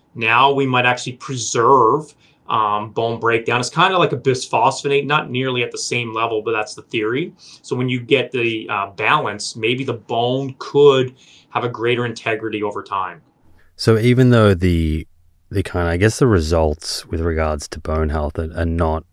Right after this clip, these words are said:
Speaker 2: clear cut at the moment, there's, there's some signal. We don't have long-term studies that look at the hard outcomes like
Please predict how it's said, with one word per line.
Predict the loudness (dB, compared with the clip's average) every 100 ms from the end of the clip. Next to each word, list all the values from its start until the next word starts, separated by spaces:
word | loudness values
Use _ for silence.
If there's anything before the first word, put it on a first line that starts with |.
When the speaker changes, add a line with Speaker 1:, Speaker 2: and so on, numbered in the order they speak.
| -16
Speaker 2:
clear | -6 -2 -2
cut | -2 -4 -6 -8 _ -20 _ _ _
at | -2 -2
the |
moment, | -2 -2 -4 -8 -12 -16 -2
there's, | 0 0 -2 -10 -18 -20 -4
there's | 0 0
some | 2 4 4 4 0 -6 _
signal. | -6 0 2 4 6 8 6 2 -18 -20 -20 _ -20 -20 -4
We | 2
don't | 4 4 2
have | 2 4 4 0 -4 _ _ -20 -10
long-term | -4 2 6 6 6 4 0 -4 0 4 4 2
studies | 0 2 2 2 -2 -2
that | -4 -4
look | -6 -6
at | -6 -8 -6
the | -6
hard | 0 2 4 4
outcomes | 2 0 -6 -4 -4 -4
like | -6